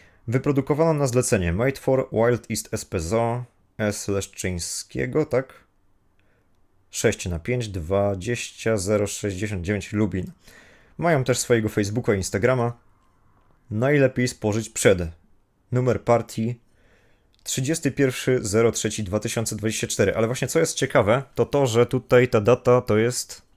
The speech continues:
naklejka, którą normalnie mogę odkleić. A tutaj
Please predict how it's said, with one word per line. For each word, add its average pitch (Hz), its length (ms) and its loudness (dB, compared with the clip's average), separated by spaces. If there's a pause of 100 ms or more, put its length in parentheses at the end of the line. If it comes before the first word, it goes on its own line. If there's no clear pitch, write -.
(560)
naklejka, 113 580 -2 (360)
którą 127 400 -2
normalnie 107 440 2
mogę 104 280 2
odkleić. 120 580 4 (4000)
A 170 120 2
tutaj 147 1120 2